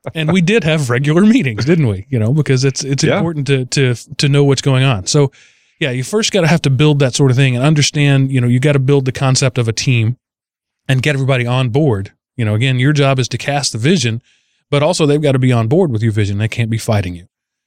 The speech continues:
Speaker 1: So, uh,
Speaker 2: Well, um, uh, you know, talking about that, uh, so go into, uh, you know, what are some of the things that you discuss with those people? You've identified kinda who you need to talk to. Uh, you, you know, you,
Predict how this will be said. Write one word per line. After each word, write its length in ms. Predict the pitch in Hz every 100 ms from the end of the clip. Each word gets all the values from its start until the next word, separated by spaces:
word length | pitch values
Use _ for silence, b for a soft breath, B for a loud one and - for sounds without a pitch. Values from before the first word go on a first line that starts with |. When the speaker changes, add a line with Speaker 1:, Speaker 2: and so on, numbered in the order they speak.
| _ _ _
Speaker 1:
So, 320 | - 143 123 120
uh, 140 | 110
Speaker 2:
Well, 320 | 135 135 127
um, 400 | 131 131 123 117 113
uh, 60 |
you 280 | 120 113 127
know, 120 | 120
talking 380 | 107 135 139 123
about 300 | 107 104 101
that, 380 | 120 135 107 -
uh, 340 | 107 101 98
so 200 | - 120 107
go 240 | 123 120
into, 600 | 120 - 117 110 110 110
uh, 500 | 107 107 107 107 107
you 120 | - 120
know, 100 | 110
what 160 | 127
are 80 | 135
some 180 | - 127
of 60 |
the 60 | 120
things 220 | 131 131 117
that 140 | 113
you 40 | 120
discuss 400 | 117 - 127 -
with 140 | 95
those 140 | 92
people? 260 | - 98 104
You've 180 | 101 107
identified 680 | 107 120 135 - 123 113 110 B B -
kinda 220 | 127 113 95
who 400 | 131 127 123 117
you 240 | 110 117
need 220 | 117 117
to 60 | 98
talk 300 | 123 120 -
to. 380 | 101 98 98 104
Uh, 160 | 92 92
you, 220 | 101 101
you 60 | -
know, 100 | 98
you, 200 | 95 95